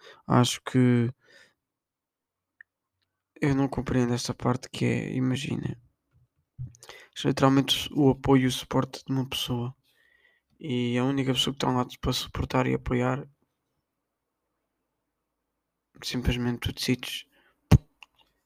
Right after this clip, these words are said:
"Não, não quero. Não quero, não faço, não." E, hum,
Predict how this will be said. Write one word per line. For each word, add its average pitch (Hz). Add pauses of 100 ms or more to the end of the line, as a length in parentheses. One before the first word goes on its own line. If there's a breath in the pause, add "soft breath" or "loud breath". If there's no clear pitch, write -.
(440)
"Não, 120 (880)
não 127
quero. - (1120 soft breath)
Não 117
quero, 143
não 120
faço, - (1600)
não." 123 (840)
E, 123
hum, 120